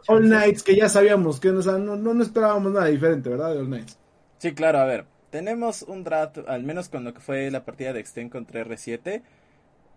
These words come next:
Speaker 3: Esa sí fue bastante peculiar en cuestión del resultado, ¿no? Con Extend ganándole al que venía invicto en la tabla. Eh,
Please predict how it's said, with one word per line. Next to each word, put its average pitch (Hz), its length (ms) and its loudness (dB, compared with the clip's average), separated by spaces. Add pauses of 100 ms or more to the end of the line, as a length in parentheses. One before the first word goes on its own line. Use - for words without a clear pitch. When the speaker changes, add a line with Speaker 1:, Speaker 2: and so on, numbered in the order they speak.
(160)
Speaker 3:
Esa 156 480 -2
sí 156 140 -8
fue 151 180 -4
bastante 135 1000 -6
peculiar 139 560 -4
en 113 380 -10
cuestión 120 360 -14
del 123 140 -10
resultado, 156 640 -4
¿no? 151 260 -10
Con 104 180 -14
Extend 117 320 -14
ganándole 113 540 -10
al 90 200 -12
que 95 180 -14
venía 98 260 -14
invicto 117 360 -14
en 117 80 -10
la 117 120 -12
tabla. 156 420 -4 (380)
Eh, 110 1400 -6